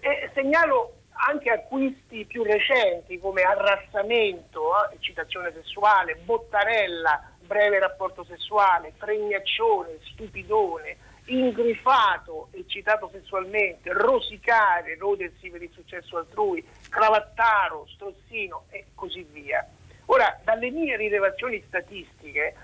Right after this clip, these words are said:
che sono fondate sulle indicazioni dei dizionari e sulla lingua usata nei giornali di oggi,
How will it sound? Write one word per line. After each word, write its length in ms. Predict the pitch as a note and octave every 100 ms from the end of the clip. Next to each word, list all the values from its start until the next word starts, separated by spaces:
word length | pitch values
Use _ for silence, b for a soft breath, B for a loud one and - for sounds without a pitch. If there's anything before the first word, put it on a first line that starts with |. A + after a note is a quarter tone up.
| B B
che 100 | -
sono 240 | - F3 D#3+
fondate 460 | D#3+ F#3 G3 E3 D3
sulle 240 | E3+ D#3+
indicazioni 560 | D#3 D#3+ D#3 D3+ A3 F3+
dei 120 | D#3+
dizionari 760 | D#3+ - E3+ F3 F3 D#3+ - - - b b
e 120 | -
sulla 200 | - G3
lingua 320 | F#3 A#3 G3 E3
usata 500 | E3+ D#3 A3 F#3+ -
nei 140 | - D3+
giornali 380 | D#3+ E3+ F3+ D#3+
di 140 | F3+
oggi, 440 | E3+ C#3+ - F3+